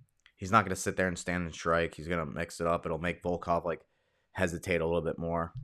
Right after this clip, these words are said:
'Cause when Volkov knows he's fighting a striker, he tends to be very aggressive and, like, be bigger. Like, he acts bigger. But when he fights someone that he doesn't know, if they're gonna shoot on him,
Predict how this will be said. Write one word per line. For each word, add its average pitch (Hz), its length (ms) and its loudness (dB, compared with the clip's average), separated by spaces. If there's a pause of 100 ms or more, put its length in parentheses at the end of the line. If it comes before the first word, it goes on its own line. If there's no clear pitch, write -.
(420)
'Cause 127 160 0
when 147 120 2
Volkov 165 340 10
knows 120 180 6
he's 110 120 0
fighting 101 240 6
a 85 60 0
striker, 92 340 4
he 80 60 -2
tends - 280 -4
to - 60 -20
be 87 100 0
very 80 440 0 (120)
aggressive 85 560 -2
and, 78 160 -4
like, 73 160 -8 (880)
be 104 180 0
bigger. - 520 -6 (480)
Like, - 140 -12
he 85 140 -4
acts 90 280 2
bigger. 73 360 -4
But 95 100 0
when 107 100 0
he 98 60 -2
fights 110 300 4
someone 101 260 0
that 85 100 -2
he 92 100 -2
doesn't 87 320 -2
know, 92 380 0 (840)
if - 100 -12
they're 107 100 -2
gonna 92 140 -2
shoot 101 220 -2
on 110 140 2
him, 117 300 -2